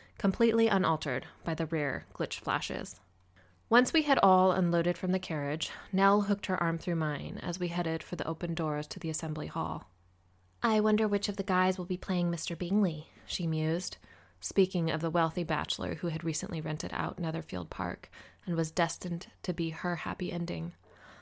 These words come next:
"And I hope he's a good dancer, because I'm hopeless. My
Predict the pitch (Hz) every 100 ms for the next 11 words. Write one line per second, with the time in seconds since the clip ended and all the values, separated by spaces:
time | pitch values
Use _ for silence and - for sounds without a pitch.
0 | _ _ _ _ 214 202 185 233 233 226
1 | 208 190 185 185 185 196 185 - - 208
2 | 202 - - 226 220 202 - 247 - 220
3 | 185 - - - - - _ _ _ 202